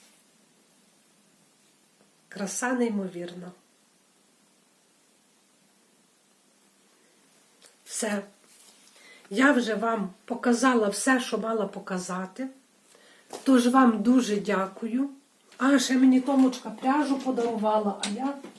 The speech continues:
забула вам показати, дівчатка, перепрошую. Дивіться, мені Томочка ще подарувала пряжу.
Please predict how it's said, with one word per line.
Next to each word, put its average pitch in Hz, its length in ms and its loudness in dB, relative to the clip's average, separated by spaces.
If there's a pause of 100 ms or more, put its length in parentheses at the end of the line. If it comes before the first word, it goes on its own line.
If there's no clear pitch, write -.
забула 233 600 2
вам 240 260 2
показати, 240 720 0
дівчатка, 240 600 -6
перепрошую. 202 920 -4 (440)
Дивіться, 214 560 -4 (560)
мені 233 240 2
Томочка 247 460 2
ще 247 120 -4
подарувала 233 640 2
пряжу. 226 600 -2